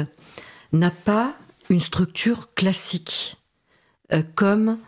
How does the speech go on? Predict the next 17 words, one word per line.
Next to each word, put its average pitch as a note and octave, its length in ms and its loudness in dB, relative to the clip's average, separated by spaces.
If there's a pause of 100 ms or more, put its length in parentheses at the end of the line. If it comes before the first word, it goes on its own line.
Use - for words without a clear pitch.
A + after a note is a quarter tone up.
(220)
on F3 100 4
pourrait F3+ 320 0
l'attendre F3 800 0 (420)
d'autres F3+ 380 -2
textes F3+ 500 -4
de D3+ 300 0
Richard D3+ 400 0
Stallman, G#3+ 580 0 (340)
qui - 120 -2
sont D#3+ 180 0
plus E3+ 220 -2
démonstratifs, F3 840 -2
qui - 120 -6
sont E3 140 -2
plus E3 200 -2
déductifs. E3 720 -4 (800)
Celui-ci A3 840 -4